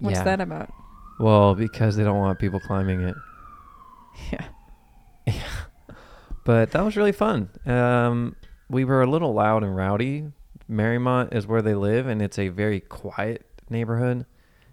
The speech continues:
Speaker 2: And we were just loud,
Speaker 1: I
Speaker 2: but
Speaker 1: wouldn't even say we were that loud. We weren't even playing music. It was just, like, three conversations at once
Speaker 2: Yeah.
Speaker 1: loud.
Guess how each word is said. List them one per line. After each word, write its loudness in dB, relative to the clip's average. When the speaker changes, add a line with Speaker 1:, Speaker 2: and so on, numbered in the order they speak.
Speaker 2:
And 0
we 0
were 0
just -10
loud, -12
Speaker 1:
I -8
Speaker 2:
but -2
Speaker 1:
wouldn't 0
even -2
say -4
we -2
were -4
that -4
loud. -4
We -8
weren't -6
even -4
playing -8
music. -10
It -6
was -6
just, -10
like, -6
three -6
conversations -10
at -8
once -6
Speaker 2:
Yeah. 6
Speaker 1:
loud. -6